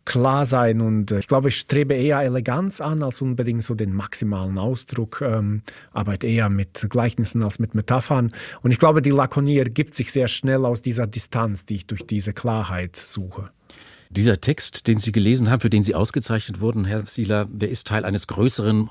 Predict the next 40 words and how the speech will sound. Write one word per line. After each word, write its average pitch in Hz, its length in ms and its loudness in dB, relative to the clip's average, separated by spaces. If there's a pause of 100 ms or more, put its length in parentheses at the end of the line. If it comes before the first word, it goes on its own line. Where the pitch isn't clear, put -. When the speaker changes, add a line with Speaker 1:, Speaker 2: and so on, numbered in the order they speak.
(120)
Speaker 2:
Romanprojekts. 104 840 0
Ich 107 100 -4
vermute, 117 320 2
ist 127 160 -4
es 143 120 0
der - 180 0
Anfang? 110 520 -2 (1300)
Speaker 1:
Ähm, 143 260 2
das, 139 180 2
<laughs> - 360 4
witzigerweise 107 600 0
weiß 117 240 -2
ich 104 120 -8
es - 140 -6
noch 95 180 -8
nicht. 98 240 -6
Das 104 140 -4
wäre 113 120 2
auch 110 120 -2
ein 110 120 -2
guter 113 240 -2
Epilog. 131 540 0
Es - 200 -6
könnte 120 380 2
auch 113 300 2 (380)
so - 120 -2
der 113 120 2
Schlüsselpunkt 190 640 0
sein, 151 180 2
der 120 100 2
Umkehrpunkt 165 640 0
des 151 180 -4
Romans. 139 640 0 (800)
Das 147 300 2
muss 151 220 2
ich 131 140 -2
noch, 131 460 0
äh, 117 440 2
feststellen. 101 680 -2
Ich 107 220 -6